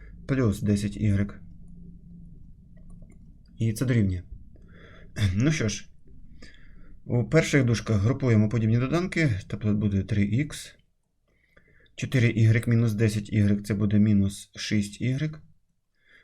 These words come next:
Що множиться. Е, в других дужках буде три ікс.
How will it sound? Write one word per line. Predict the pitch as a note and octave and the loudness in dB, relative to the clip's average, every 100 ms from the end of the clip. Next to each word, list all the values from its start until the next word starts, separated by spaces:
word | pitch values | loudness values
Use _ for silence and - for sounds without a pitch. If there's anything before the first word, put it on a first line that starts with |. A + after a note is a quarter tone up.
| - | -16
Що | - A#2+ | -4 2
множиться. | G#2 G2 G2+ B2 - | 4 4 2 -2 -4
Е, | D3 - - - _ _ _ _ _ _ G#2+ G#2 G#2+ G2+ G2+ | -6 -8 -20 -20 _ _ _ _ _ _ 0 2 2 0 -2
в | |
других | G2+ B2 A2+ | 0 2 2
дужках | G#2+ - G#2+ | 2 0 -2
буде | G2+ G2+ G2+ | 0 0 -2
три | G#2 G#2+ | 0 0
ікс. | G2+ A2 C#3 - - | 2 -2 -2 -12 -16